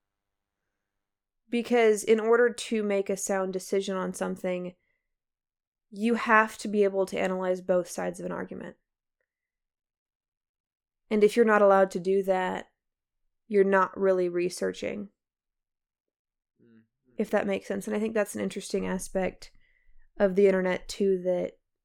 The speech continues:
Speaker 1: a lot of people don't really want to talk about. Is, like, there's the entertainment side, but then there's also increasingly the censorship side, where, like,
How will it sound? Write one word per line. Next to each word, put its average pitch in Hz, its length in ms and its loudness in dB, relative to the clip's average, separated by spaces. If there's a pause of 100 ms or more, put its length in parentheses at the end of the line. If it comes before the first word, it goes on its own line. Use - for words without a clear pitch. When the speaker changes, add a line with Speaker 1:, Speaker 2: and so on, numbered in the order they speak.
(140)
Speaker 1:
a 208 100 -2
lot 185 300 -2
of 196 200 -4
people 214 360 -4
don't 190 340 -4 (160)
really 208 380 -2
want 196 220 -6
to 190 240 -12
talk 196 260 -8
about. 262 480 -6 (2250)
Is, 233 200 0
like, 233 300 2
there's 214 280 4
the 214 100 2
entertainment 208 520 -4
side, 190 340 -6
but - 140 -8
then 196 120 -4
there's 196 180 -6
also 190 420 -4
increasingly 190 640 -4
the 180 80 -8
censorship 196 600 -8
side, 202 400 -10
where, 202 140 -4
like, - 420 -6